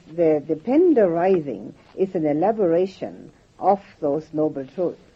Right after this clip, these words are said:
Because the noble truths are very, very short statements. They are a short statement that dukkha exists,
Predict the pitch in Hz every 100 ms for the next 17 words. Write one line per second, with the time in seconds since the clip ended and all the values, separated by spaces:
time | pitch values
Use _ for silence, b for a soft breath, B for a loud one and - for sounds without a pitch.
0 | b b b 247 240 220 196 202 262 269
1 | - 190 175 151 143 147 214 226 156 135
2 | 151 190 139 - - 170 156 - - 185
3 | 190 - - _ _ b b b b b
4 | 151 165 156 135 - 214 220 - 190 180
5 | 175 180 175 143 139 196 196 170 147 -
6 | 202 277 - _ _